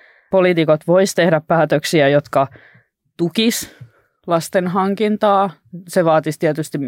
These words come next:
myös työmarkkinapäätöksiä, se vaatisi parempaa perhepolitiikkaa. Tämä on niin laaja-alainen kysymys, mutta just se, että kun on niin vaikeita asioita sen takia, kun se, että saako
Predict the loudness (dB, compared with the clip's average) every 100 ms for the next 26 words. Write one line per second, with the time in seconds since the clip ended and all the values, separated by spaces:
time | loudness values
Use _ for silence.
0 | -8 -6 -6 -10 _ _ -4 0 0 0
1 | -2 -4 -2 0 0 0 -6 -4 -4 -2
2 | -2 -2 -4 -4 0 0 0 -2 0 0
3 | 0 -4 -2 -2 -2 -2 -4 -6 -10 -4
4 | -2 0 -2 -6 _ _ _ -2 0 2
5 | 2 4 4 4 2 0 -2 0 0 0
6 | -4 -2 -2 -2 -2 0 2 0 -4 -4
7 | -4 0 0 2 2 2 2 2 2 2
8 | 0 0 0 0 -2 -4 -4 -6 -2 2
9 | 2 0 -2 -2 -6 -20 _ -14 -2 0
10 | 2 0 0 0